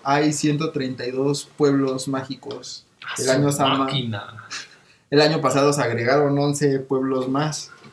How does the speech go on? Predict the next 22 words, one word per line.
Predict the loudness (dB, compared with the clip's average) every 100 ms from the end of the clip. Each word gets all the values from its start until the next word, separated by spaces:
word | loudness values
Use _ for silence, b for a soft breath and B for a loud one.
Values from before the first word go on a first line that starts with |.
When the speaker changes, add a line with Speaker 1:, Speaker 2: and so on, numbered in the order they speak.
| -20
Speaker 2:
Ah, | -4 -2
o |
sea, | 0 2
Speaker 1:
a |
la | 4
Speaker 2:
cada, | 4 4
Speaker 1:
lista. | 2 -4 -6 -8 -8
Speaker 2:
cada | -2 0 2
año | 0 -2
van | -2 -2
saliendo | -2 -2 -2 -4
nuevos. | -4 -6 -12 -20 _ _
Speaker 1:
Así | -6 -2 0
Speaker 2:
Cada | 0
Speaker 1:
es, | 0
Speaker 2:
mes, | 0 -2 -4
Speaker 1:
pues, | -4
Speaker 2:
cada | -4 -4
año. | -6 -10 -18 _ _
Speaker 1:
sí, | -4 0
depende | 0 0 -2 0 0
de, | 2 2 0 -6 -12